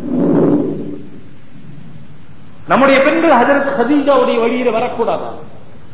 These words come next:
நம்முடைய பெண்கள் ஹஜரத் ஃபாத்திமாவை போல ஆகக்கூடாதா? அந்த வழியில அவர்கள் செல்லக்கூடாதா?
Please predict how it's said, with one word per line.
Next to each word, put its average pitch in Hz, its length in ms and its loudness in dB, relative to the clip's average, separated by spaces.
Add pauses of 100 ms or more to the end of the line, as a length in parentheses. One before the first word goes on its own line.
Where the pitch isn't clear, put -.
(500)
நம்முடைய 277 340 6
பெண்கள் 320 340 2
ஹஜரத் 254 320 4
ஃபாத்திமாவை 269 520 0
போல 285 220 0
ஆகக்கூடாதா? 226 680 -2 (1500)
அந்த 208 180 2
வழியில 311 320 6
அவர்கள் 262 320 4
செல்லக்கூடாதா? 247 580 -2